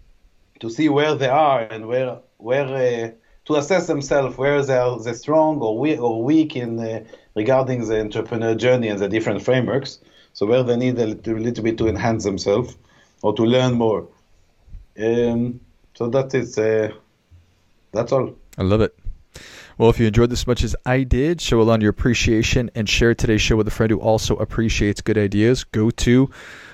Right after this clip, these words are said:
Speaker 2: wherever you buy fine books, but certainly Amazon, and pick up a copy of The Entrepreneur's Journey.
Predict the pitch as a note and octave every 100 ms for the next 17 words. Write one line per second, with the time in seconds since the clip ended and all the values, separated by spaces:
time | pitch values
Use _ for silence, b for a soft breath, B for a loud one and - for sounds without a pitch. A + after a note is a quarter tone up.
0 | B - C3 A#2+ A2+ A2 G#2 A2+ G#2+ G2
1 | B2 - G#2 A2+ G2 - A2 G#2+ A#2 A2
2 | A#2+ C3 C#3+ C#3 G#2 - A#2 A2 - A2+
3 | - A2 A2 A#2+ A#2 A2+ A#2+ A#2 G#2 -
4 | G2+ - G#2+ G#2 G2 - - G2+ G#2 C3+
5 | F3+